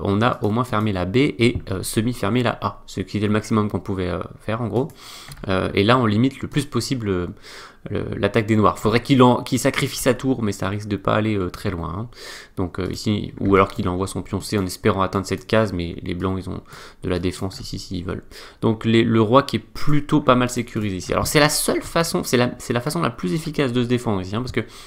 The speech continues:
si on fait de l'autre façon, c'est-à-dire d'abord A prend B et ensuite C trois pour fermer, bon là on a ouvert la colonne A en plein, du coup il peut passer sa dame et, euh, on est... Euh, on est hyper mal. Alors il peut la passer là, il peut la passer là, il a le choix,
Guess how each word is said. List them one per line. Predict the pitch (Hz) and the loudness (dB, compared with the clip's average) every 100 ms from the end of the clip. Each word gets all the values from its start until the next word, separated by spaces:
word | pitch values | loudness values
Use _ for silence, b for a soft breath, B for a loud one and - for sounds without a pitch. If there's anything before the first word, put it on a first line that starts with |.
| B | B
si | - 185 | -2 0
on | |
fait | 180 180 127 | 2 0 2
de | 117 | 4
l'autre | 147 - 131 | 2 0 -2
façon, | 110 120 - 170 | -2 -2 -4 -6
c'est-à-dire | - 107 107 - | -2 0 0 2
d'abord | 104 123 127 | 0 2 2
A | 107 | 0
prend | - 117 | 0 -4
B | 113 | 0
et | 113 110 - - - 107 | -2 -4 -18 -20 -8 -4
ensuite | 117 113 135 131 | -2 -2 -2 -2
C | 113 | -4
trois | - 110 | 0 -2
pour | - 104 | -2 -4
fermer, | 95 117 147 | -2 -2 -4
bon | 92 | -4
là | 104 | -2
on | 104 | 0
a | 92 | -2
ouvert | 95 101 | -2 -4
la | 87 | -4
colonne | - 95 95 - | -4 -4 -4 -2
A | 113 - | -2 -2
en | 98 | -4
plein, | 95 101 - B B B - | -2 -2 -4 B B B -12
du | 98 | -12
coup | - | -4
il | 104 | -4
peut | - 98 87 | 0 0 0
passer | 92 95 98 | -2 -6 -4
sa | - | -6
dame | 87 98 104 - | 0 2 0 -2
et, | 95 | -4
euh, | 90 90 - | -4 -8 -6
on | 90 | -4
est... | 98 87 | -4 -4
Euh, | - - B B B B | -8 -14 B B B B
on | 95 | -2
est | 98 | 0
hyper | 90 98 | 2 0
mal. | 95 107 | 2 0
Alors | 101 | 0
il | - | -4
peut | 107 | -6
la | |
passer | 104 95 95 | -4 -4 0
là, | 98 | 2
il | 107 | 0
peut | - | -2
la | - | -6
passer | 92 - | -6 -6
là, | 98 117 | -4 -2
il | 101 | -4
a | 98 | -6
le | |
choix, | 101 135 | -2 -2